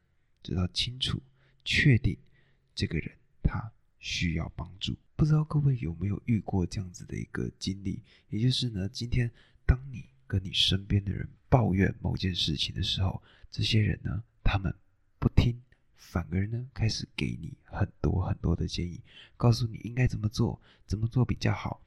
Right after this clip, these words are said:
有什么样的方案。而这个时候的你呢，其实只是需要一个情绪上面的一个支撑。那像是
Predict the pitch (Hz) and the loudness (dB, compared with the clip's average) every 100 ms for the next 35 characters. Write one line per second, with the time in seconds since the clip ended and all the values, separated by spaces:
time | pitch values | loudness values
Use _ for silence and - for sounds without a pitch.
0 | _ - 90 - 90 92 - - 104 110 | _ -4 -2 -2 -4 -8 -8 -4 -4 -4
1 | 110 - _ _ _ _ _ _ - 117 | -8 -8 _ _ _ _ _ _ -6 2
2 | 123 98 - 80 92 87 76 78 - - | 2 2 0 2 2 2 -2 -8 -10 -10
3 | - - 92 90 85 92 - _ - - | -10 -4 0 0 0 -4 -8 _ -8 -2
4 | 85 85 - 90 90 80 - - - - | 0 0 0 0 0 -4 -6 -8 -8 -6
5 | - 80 82 92 - 95 - - 92 - | -4 -4 -6 -6 -4 -2 0 -2 -4 -8
6 | - - 50 - - - 82 85 80 85 | -10 -6 -6 -6 -8 -4 -4 0 2 0
7 | - _ _ _ _ 90 82 98 - 92 | -6 _ _ _ _ -8 -6 -10 -6 -4
8 | 90 87 85 80 | -4 -4 -2 -2